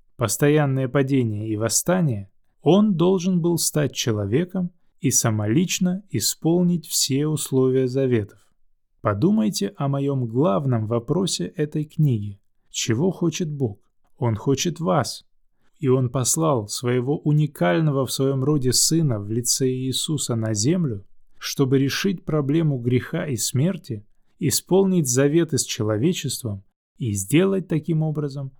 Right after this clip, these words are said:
возможным ваше возвращение навеки домой. Бог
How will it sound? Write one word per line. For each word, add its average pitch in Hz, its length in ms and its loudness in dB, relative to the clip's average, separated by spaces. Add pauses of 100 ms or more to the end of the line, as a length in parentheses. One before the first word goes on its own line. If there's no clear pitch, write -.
возможным 131 840 -2 (180)
ваше 135 500 -2
возвращение 131 960 -4 (120)
навеки 110 720 -4
домой. 117 540 -2 (640)
Бог 135 420 0